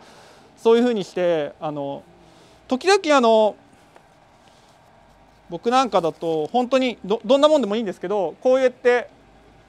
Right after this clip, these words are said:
お花が光に当たってるんですけど、なんか、なんかこうやって光止めて影を作って、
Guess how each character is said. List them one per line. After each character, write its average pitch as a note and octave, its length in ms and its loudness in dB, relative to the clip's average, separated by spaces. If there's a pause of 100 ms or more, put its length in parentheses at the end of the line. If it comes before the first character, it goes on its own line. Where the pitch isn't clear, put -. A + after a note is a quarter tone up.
(500)
お G#3+ 40 -4
花 C#4 360 2
が C4+ 80 2
光 C#4+ 260 0
に C4 60 -4
当 A3+ 100 0
た A#3 100 0
っ A3+ 40 -6
て C4 100 -6
る A3+ 80 -6
ん F3 60 -8
で D#3+ 60 -8
す - 60 -20
け F#3 80 -6
ど、 G3 160 -2
な G#3+ 100 -2
ん - 20 -10
か、 G3+ 180 -4
な B3 140 -2
ん A#3+ 80 -8
か - 80 -20
こ A#3 140 4
う - 20 6
や A3 60 4
っ - 20 0
て A3 180 2
光 A3 380 -4 (260)
止 G#3+ 100 0
め G#3 120 0
て D3 260 -4 (760)
影 A3+ 260 4
を D#3 80 0
作 - 180 -10
っ D3+ 40 -6
て、 - 280 -8